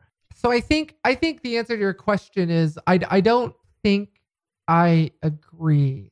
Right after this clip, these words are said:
that the approach is to run a vulnerability scanner and give that scan report to the customer. I, I just don't think that that's the right approach. I've always been a big fan of real life scenarios, live fire exercises. This is what the hacker was able to do.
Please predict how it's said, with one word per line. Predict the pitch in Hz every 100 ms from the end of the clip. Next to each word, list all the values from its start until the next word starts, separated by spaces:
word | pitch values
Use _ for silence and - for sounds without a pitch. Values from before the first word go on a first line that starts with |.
| _
that | 156 151
the | 160
approach | 151 - 165 -
is | 156
to | -
run | 160 151
a |
vulnerability | 143 147 147 147 147 151
scanner | - - 147 143
and | 143 143
give | 151 147
that | 147 -
scan | _ 156 143
report | 147 147 - 143 -
to | -
the | 147
customer. | - 135 - 123 117 123 _ _ _ _ _ _ _ -
I, | 196 - 196
I |
just | 185 196 -
don't | 185 165 -
think | 175 156
that | - 143
that's | 139 - -
the |
right | 143 139
approach. | 139 - 135 113 _ _ _ _ _ _ -
I've | 208 262
always | 233 196
been | - 185
a | 170
big | 175 156 -
fan | 165 160 156
of | 151 151 147 _ _ _ _ _
real | 165 185 180
life | 170 165
scenarios, | - - 151 151 151 151 143 143 156 -
live | 160 165
fire | 156 160 151
exercises. | 151 - 151 - 143 131 131 151 - _ _ -
This | 190 226
is | 185
what | 190 180
the |
hacker | 151 170 160 165
was | 156 156
able | 156 156
to | -
do. | 151 220 247